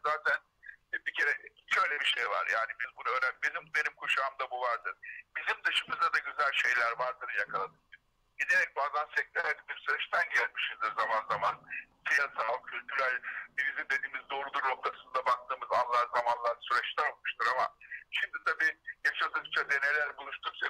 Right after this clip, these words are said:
bizim de dışımızda güzel şeyler olabilir meselesini yakala-, yakaladık. Yani bizim dışımızda da bir şeyler söylenebilir, onlarla tartışabiliriz. Beğenmediğimiz şeyler olabilir. Ama ne kadar yaygınlaşırsa kültürel, sanatsal bir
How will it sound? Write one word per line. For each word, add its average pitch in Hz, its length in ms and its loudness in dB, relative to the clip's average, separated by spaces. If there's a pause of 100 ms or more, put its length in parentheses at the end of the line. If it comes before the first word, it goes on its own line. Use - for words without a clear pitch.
bizim - 240 -6
de - 140 2
dışımızda - 360 0 (100)
güzel 117 240 0
şeyler 120 220 4
olabilir 117 520 0
meselesini - 580 0
yakala-, - 400 0
yakaladık. - 560 -2 (420)
Yani 117 260 2
bizim - 220 -10
dışımızda 156 380 0
da - 100 0
bir - 60 -4
şeyler 123 360 2 (140)
söylenebilir, 120 440 2
onlarla 123 420 4
tartışabiliriz. - 720 2 (420)
Beğenmediğimiz 175 640 0
şeyler 143 360 4
olabilir. 107 560 -6 (640)
Ama 175 400 2 (300)
ne 185 80 0
kadar 180 320 0
yaygınlaşırsa 139 760 0
kültürel, 135 600 0
sanatsal - 520 0
bir 131 120 2